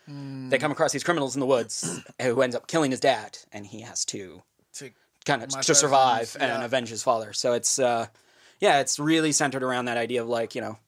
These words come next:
Speaker 2: youth and losing a parent.
Speaker 1: And that's the thing, like, there are no good thrillers these days.
Speaker 2: Yeah, no, especially
Speaker 1: Like in,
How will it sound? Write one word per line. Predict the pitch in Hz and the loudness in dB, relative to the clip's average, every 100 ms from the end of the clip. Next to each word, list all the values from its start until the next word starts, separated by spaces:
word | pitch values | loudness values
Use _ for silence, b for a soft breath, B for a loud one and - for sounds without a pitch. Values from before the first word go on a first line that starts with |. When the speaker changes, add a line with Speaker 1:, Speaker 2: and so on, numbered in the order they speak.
| _ | _
Speaker 2:
youth | - 127 117 - 117 | -4 -2 -2 -6 -8
and | 107 107 104 - _ - | -8 -10 -14 -18 _ -8
losing | 123 110 104 | -4 -4 -8
a | |
parent. | - 92 87 - B B | -12 -14 -16 -18 B B
Speaker 1:
And | 208 | -2
that's | 269 302 240 | 0 0 -2
the | 196 | -2
thing, | - 196 180 | -2 -2 -2
like, | 160 151 | -2 -2
there | 151 170 | -2 -2
are | |
no | 220 320 - 123 139 | -2 -2 -4 -8 -8
good | 185 170 | -6 -6
thrillers | - 170 165 139 123 | -4 -4 0 -2 -2
these | 131 127 | -8 -14
days. | 120 117 113 107 101 - - B B B _ _ _ - | -14 -14 -14 -14 -18 -20 -20 B B B _ _ _ 2
Speaker 2:
Yeah, | - - - - | 2 2 -10 0
no, | 160 117 | 0 2
especially | - 190 185 | 4 6 6
Speaker 1:
Like | 165 | 2
in, | 175 160 147 120 | -4 -4 -10 -12